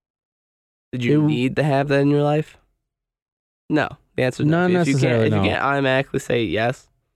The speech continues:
Speaker 2: Yeah, it's
Speaker 1: then
Speaker 2: a really good watch in IMAX,
Speaker 1: so you
Speaker 2: so.
Speaker 1: need it in your life?
Speaker 2: I like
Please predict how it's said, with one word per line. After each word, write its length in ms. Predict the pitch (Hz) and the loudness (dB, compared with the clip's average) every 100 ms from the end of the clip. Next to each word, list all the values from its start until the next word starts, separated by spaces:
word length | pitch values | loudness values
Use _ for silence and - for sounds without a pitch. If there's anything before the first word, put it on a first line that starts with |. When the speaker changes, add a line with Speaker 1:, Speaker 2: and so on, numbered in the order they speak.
| _ | _
Speaker 2:
Yeah, 280 | 120 120 101 | -2 0 0
it's 120 | 104 117 | 0 0
Speaker 1:
then 80 | 110 | 0
Speaker 2:
a 100 | 95 | 0
really 220 | 95 90 | 0 0
good 160 | 90 | -2
watch 300 | 85 85 87 80 | -4 -4 -6 -8
in 60 | |
IMAX, 180 | 80 80 | -8 -4
Speaker 1:
so 80 | 127 | -2
you 160 | 117 | -2
Speaker 2:
so. 80 | 95 | -2
Speaker 1:
need 120 | 98 107 | -4 -2
it 120 | 110 | -2
in 140 | 110 | -2
your 140 | 113 113 | -2 -4
life? 320 | 113 131 _ _ _ _ _ _ _ _ _ _ _ - | -6 -8 _ _ _ _ _ _ _ _ _ _ _ -6
Speaker 2:
I 140 | 107 | -2
like 640 | 104 82 78 80 78 - | 0 0 -2 -4 -4 -10